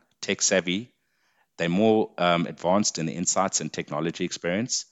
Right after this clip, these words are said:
Uh, they have grown up with the latest tech, Ghost, just like you.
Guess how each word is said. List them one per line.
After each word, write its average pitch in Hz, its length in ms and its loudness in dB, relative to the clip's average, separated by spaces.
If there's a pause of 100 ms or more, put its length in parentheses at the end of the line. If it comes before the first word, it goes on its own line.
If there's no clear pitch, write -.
(360)
Uh, 78 280 2
they 85 200 0
have 90 140 -2
grown 98 260 4
up - 160 2
with 95 120 -4
the 85 80 -4
latest 82 500 -2
tech, - 320 -2 (160)
Ghost, - 420 -4 (220)
just - 200 -8
like - 200 -6
you. 135 160 0